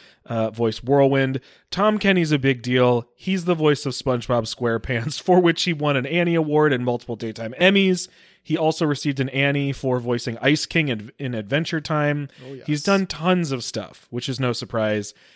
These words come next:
Speaker 1: He was the voice of Heifer in Rocko's Modern Life. He narrated the Powerpuff Girls as well as voicing the mayor.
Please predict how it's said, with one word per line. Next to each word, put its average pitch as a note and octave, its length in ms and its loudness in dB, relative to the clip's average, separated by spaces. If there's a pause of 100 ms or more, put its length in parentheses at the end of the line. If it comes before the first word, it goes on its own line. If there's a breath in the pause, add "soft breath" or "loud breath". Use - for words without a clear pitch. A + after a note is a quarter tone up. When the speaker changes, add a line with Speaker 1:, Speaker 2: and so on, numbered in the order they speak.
(140)
Speaker 1:
He D3 100 -6
was D3 160 -2
the C#3+ 60 -6
voice C#3 240 -2
of A2 80 -10
Heifer D#3+ 440 0
in C3+ 120 2
Rocko's B2 400 -2
Modern A2 260 -2
Life. D#3 340 2 (280 soft breath)
He C3+ 160 -4
narrated A#2+ 420 -2
the G#2 60 -10
Powerpuff D3+ 520 0
Girls C3 300 -2
as A2 80 -12
well A2 220 -2
as G#2+ 80 -8
voicing G#2+ 340 -8
the G2 80 -10
mayor. D3 480 0